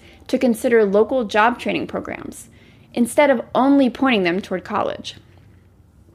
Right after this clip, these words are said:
"Students I'm working with can move up in the world with education, but I also understand that if they can't, they can't," says Andrea Moreno, who advises high school students in San Antonio.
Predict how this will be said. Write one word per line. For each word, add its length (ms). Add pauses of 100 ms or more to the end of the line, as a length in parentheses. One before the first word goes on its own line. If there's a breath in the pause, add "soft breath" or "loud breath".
(1200 soft breath)
"Students 440
I'm 160
working 280
with 180
can 180
move 220
up 160
in 80
the 100
world 240
with 120
education, 880 (160)
but 120
I 100
also 320
understand 520
that 120
if 120
they 140
can't, 540 (380)
they 120
can't," 500 (520 soft breath)
says 240
Andrea 500
Moreno, 640 (440 soft breath)
who 140
advises 500
high 140
school 240
students 380
in 100
San 300
Antonio. 640